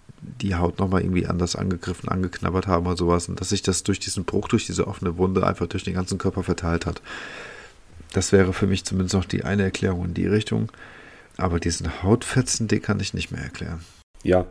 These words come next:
Speaker 2: also dieses Unfallszenario, ich, ich sehe natürlich, wie die Behörden da drauf gekommen sind. Du hast natürlich vollkommen recht. Ähm, so ein gebrochenes Becken kann durchaus sch-, durch den Sturz entstanden sein.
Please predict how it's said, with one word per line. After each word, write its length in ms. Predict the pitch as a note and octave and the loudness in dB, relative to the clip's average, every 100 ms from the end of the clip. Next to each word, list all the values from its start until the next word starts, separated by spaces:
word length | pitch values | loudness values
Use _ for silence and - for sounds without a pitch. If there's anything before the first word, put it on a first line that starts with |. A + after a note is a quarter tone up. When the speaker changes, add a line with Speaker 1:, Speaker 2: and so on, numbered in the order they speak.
| - | 4
Speaker 2:
also 180 | G2 G#2 | 6 6
dieses 280 | A#2 A2 | 4 4
Unfallszenario, 960 | - C3+ C3+ B2 A#2 - G#2+ A2 G#2+ G2+ | 4 4 8 8 8 4 4 6 8 6
ich, 240 | - - - | 4 -4 -6
ich 180 | - - | -2 8
sehe 160 | F#2+ | 8
natürlich, 500 | G#2+ - F#2+ F#2 - F#2+ - - _ - | 10 6 4 2 0 -14 -16 -20 _ 0
wie 100 | G2 | 2
die 100 | F#3+ | 4
Behörden 500 | F#2 G2 G2 F#2 F2+ - | 6 8 8 6 -6 4
da 120 | E2+ | 4
drauf 260 | - F2 - | 8 6 6
gekommen 280 | - F2+ | -2 0
sind. 200 | F#2 F2+ F2+ | 2 4 4
Du 60 | |
hast 120 | F2+ | 6
natürlich 260 | A#2 G2+ G2 | 4 4 2
vollkommen 360 | G#2 A2+ G2+ F#2+ | 4 4 4 4
recht. 360 | G#2+ A2+ - - - - - _ _ _ _ _ _ _ - - | 2 2 -4 -20 -20 -20 -20 _ _ _ _ _ _ _ -20 -6
Ähm, 280 | - F#2 F2+ | 2 2 4
so 100 | F#2 | 4
ein 60 | F#2+ | 4
gebrochenes 420 | F#2 F#2+ G#2 F2+ | 6 4 4 4
Becken 380 | G2+ - A2 - - - - - - _ _ | 4 4 0 -2 -10 -18 -18 -20 -20 _ _
kann 280 | - G#2+ A2+ | 4 4 8
durchaus 600 | G#2 G#2 E2 G2+ - - - _ _ - | 8 10 10 8 4 -8 -14 _ _ -12
sch-, 180 | - - - - - | -10 -12 -20 -18 -8
durch 320 | D2 - G2 | -2 4 4
den 100 | F#2+ | 4
Sturz 300 | - G#2 G2+ | 6 8 8
entstanden 400 | E2 - E2+ F#2+ | 6 4 2 0
sein. 260 | F#2+ F2 | 0 0